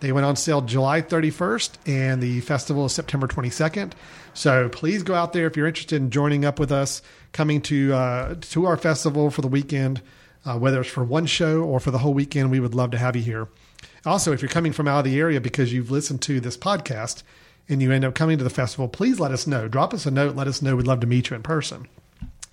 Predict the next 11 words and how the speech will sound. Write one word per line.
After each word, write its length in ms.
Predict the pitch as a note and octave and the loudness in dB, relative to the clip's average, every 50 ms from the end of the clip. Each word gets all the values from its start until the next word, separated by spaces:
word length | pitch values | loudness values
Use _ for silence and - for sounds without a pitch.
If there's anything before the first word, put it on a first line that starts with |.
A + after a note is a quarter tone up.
| - - - - - | -20 -20 -20 -10 -2
We 100 | D#3+ D#3+ | 2 2
have 140 | D#3 C#3 - | 2 2 0
thirty-three 720 | - - F3 F3 G#3 A#3+ A#3+ G#3+ F#3 - D#3+ E3 F#3 F#3 | -2 0 2 2 2 2 2 0 0 2 2 2 2 2
films 500 | - F#3+ E3+ F3 G3 A3+ A3 - - - - _ | 0 0 0 0 0 0 -2 -4 -4 -6 -10 _
showing 380 | - - - D3+ D3+ D#3 D#3+ | -4 -2 0 2 2 2 2
over 160 | D3+ C#3 D3+ | 2 2 2
the 80 | C#3+ C#3 | 2 2
course 240 | C3+ - D#3+ D3+ - | 0 0 0 0 0
of 40 | C#3+ | -2
the 40 | C#3+ | -2
weekend, 460 | C#3+ D3+ D#3 - E3+ E3+ F3 F3 E3 | -2 -2 -4 -4 -4 -4 -4 -4 -6